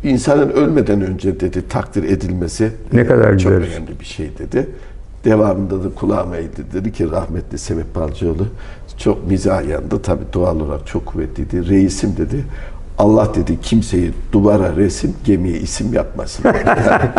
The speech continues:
Speaker 1: o da bana Allah uzun ömür versin. Çok
Speaker 2: <laughs>
Speaker 1: temizliydi. Onu, şimdi özet, e, biz de ona özen gösterdik. Ben yani geçmişte de yaptığım görevlerde de özen gösterdik. Şimdi bakıyorum,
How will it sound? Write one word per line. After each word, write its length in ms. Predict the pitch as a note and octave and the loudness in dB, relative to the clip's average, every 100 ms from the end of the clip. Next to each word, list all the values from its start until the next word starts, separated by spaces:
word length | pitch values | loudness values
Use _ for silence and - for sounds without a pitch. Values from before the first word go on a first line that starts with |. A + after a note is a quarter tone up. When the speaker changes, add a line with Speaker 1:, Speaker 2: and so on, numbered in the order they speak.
| - - | 2 2
Speaker 1:
o 80 | |
da 160 | - - | 2 4
bana 160 | - A2+ | 4 4
Allah 300 | A2+ A#2+ - | 4 4 4
uzun 200 | A2+ A2+ | 2 2
ömür 300 | G#2 G#2 G2+ | 4 2 2
versin. 340 | - D3 G3 | 2 4 4
Çok 200 | - - | 6 4
Speaker 2:
<laughs> 0 | |
Speaker 1:
temizliydi. 800 | C3 B2+ C#3+ C3+ C#3+ - - - - - - - F#3 F#3 | 6 4 4 2 0 0 0 -2 -4 -10 -12 -14 -4 2
Onu, 280 | D#3+ C#3 - - - - - - | 4 2 0 -8 -16 -18 -16 -12
şimdi 200 | A2+ - | -12 -4
özet, 520 | - E3+ F#3+ A3+ A3+ - - | 2 2 4 2 0 -2 2
e, 320 | D#3+ D#3 D3 C#3+ C#3 - - | 4 6 6 4 2 -4 -10
biz 280 | F#3+ A3 F#3 | -4 -2 0
de 60 | |
ona 180 | F3+ E3+ | 2 4
özen 380 | E3 D#3 D#3 C#3 | 4 2 2 2
gösterdik. 540 | C3+ B2 - G#2+ - - - | 2 0 0 -2 -2 -10 -4
Ben 180 | A2+ G#2+ | -4 -2
yani 260 | A#2+ G2+ F#2+ | -4 -6 -4
geçmişte 580 | A#2+ G#2 - - - G#2+ | -4 -4 -8 -10 -6 -6
de 160 | F2 E2+ | -6 -10
yaptığım 460 | G2+ F#2+ - G2 E2 | -8 -8 -8 -8 -6
görevlerde 680 | G2 G2+ F#2+ F#2 E2 - D#2+ | -4 -2 -2 -6 -8 -8 -8
de 80 | D#3+ F#3 - - | -8 -10 -10 0
özen 320 | A#2+ C3 B2 | 2 2 0
gösterdik. 420 | A2 - G#2+ - - - - | -2 -4 -6 -6 -10 -14 -16
Şimdi 380 | - - A#3+ G#3+ F3+ F3 - | -12 -2 0 4 4 4 2
bakıyorum, 540 | F3 - G3 D3 D#3 | 0 2 2 2 0